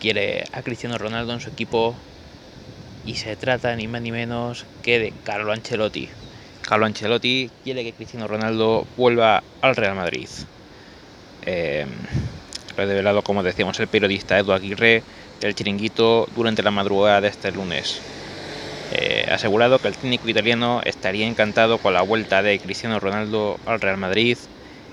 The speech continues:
y ya habrá iniciado contactos con el entorno de Cristiano Ronaldo para, eh, tratar su regreso a la Casa Blanca.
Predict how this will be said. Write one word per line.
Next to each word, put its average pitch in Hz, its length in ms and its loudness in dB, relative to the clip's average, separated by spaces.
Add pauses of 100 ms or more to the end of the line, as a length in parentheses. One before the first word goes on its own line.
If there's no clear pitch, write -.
(500)
y 95 440 -2
ya 107 120 4
habrá 110 140 2
iniciado 101 420 -4
contactos 117 680 -2
con 110 180 -4
el 107 100 -2
entorno 104 440 -2
de - 320 -4
Cristiano 107 320 -4
Ronaldo 113 480 0 (260)
para, 120 380 -4 (160)
eh, 110 300 -8
tratar 113 400 0 (480)
su - 240 -2
regreso 104 640 0 (100)
a 95 80 -4
la 92 140 -4
Casa 95 240 -4
Blanca. 90 420 -4